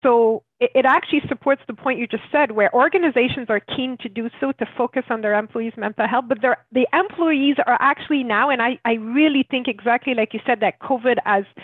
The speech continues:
accelerated expectations and needs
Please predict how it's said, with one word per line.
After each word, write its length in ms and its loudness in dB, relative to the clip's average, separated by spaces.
accelerated 1000 0
expectations 880 -6
and 320 0
needs 320 0